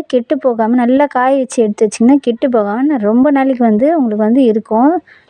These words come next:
இப்போ பார்த்தீங்கன்னா, நம்ம அரைச்சிக்கலாங்க. நல்லா தண்ணி இருந்துடுச்சு. அதாவது, நம்ம கையில அரிசியை தொட்டோம்னா லைட்டா வந்து அரிசி ஒட்டணுங்க, அந்த மாதிரி இருக்கணும்.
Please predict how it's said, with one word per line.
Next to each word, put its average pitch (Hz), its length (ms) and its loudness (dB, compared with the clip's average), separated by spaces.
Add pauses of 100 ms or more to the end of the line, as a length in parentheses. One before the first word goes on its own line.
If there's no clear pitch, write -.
(920)
இப்போ 254 160 -4
பார்த்தீங்கன்னா, 277 380 2
நம்ம 302 200 4
அரைச்சிக்கலாங்க. 214 640 -2 (120)
நல்லா 254 320 2 (240)
தண்ணி 247 300 0
இருந்துடுச்சு. 240 560 0 (120)
அதாவது, 269 360 2 (480)
நம்ம 233 280 2
கையில 269 380 0
அரிசியை 240 320 -2
தொட்டோம்னா 208 520 0
லைட்டா 233 540 0
வந்து 233 300 -4 (140)
அரிசி 233 360 0 (160)
ஒட்டணுங்க, 208 600 0 (280)
அந்த 208 320 0
மாதிரி 233 240 2
இருக்கணும். 220 480 0